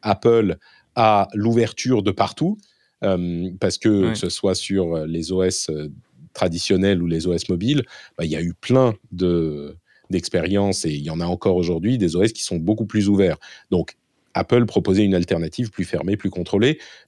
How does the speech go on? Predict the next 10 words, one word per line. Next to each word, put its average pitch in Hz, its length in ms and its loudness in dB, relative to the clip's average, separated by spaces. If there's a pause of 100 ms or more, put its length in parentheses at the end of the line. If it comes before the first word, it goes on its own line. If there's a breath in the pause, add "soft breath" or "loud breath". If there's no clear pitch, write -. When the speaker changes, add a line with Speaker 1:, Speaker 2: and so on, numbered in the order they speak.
Speaker 1:
Mais 95 80 0
même 101 180 2
moi, 123 260 4
je 95 120 -2
dois 92 180 0
me 92 60 0
rendre 95 200 2
à 87 40 2
l'évidence 82 500 -4
que, 113 500 2